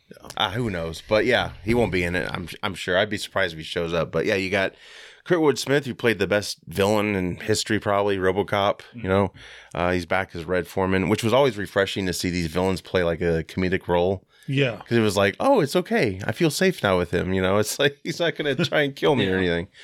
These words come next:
Speaker 2: Uh, you got Deborah Jo, uh, Rump as Kitty.
Speaker 3: Yep.
Speaker 2: She does a great job. They're, they're good, good characters. Um, you were saying you think they should have maybe focused on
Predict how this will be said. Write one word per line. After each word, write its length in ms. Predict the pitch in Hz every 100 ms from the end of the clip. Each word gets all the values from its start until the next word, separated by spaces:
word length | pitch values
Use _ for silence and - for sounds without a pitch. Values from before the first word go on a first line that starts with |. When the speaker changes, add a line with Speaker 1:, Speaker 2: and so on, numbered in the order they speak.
| - - -
Speaker 2:
Uh, 140 | 101 104
you 60 | 107
got 160 | 98
Deborah 280 | 101 113 110
Jo, 520 | 92 107 104 92 67
uh, 180 | - 92 87
Rump 240 | 123 139
as 260 | 95 90 -
Kitty. 420 | 151 208 254 - _ - -
Speaker 3:
Yep. 180 | 135 143 -
Speaker 2:
She 180 | - 135
does 160 | -
a 60 | 82
great 240 | 90 80
job. 400 | 92 92 90 85
They're, 240 | 104 113 101
they're 240 | - 104
good, 320 | - 90 85 82 - -
good 180 | 92
characters. 720 | - 92 87 - 87 85 - -
Um, 460 | 87 87 85 85 82 - -
you 100 | 165
were 80 | 156
saying 340 | - 113 101
you 80 | 98
think 180 | 113 95
they 100 | 92
should 200 | - 92
have 120 | 85 -
maybe 220 | 87 87
focused 480 | - 95 98 87 92
on 280 | 87 82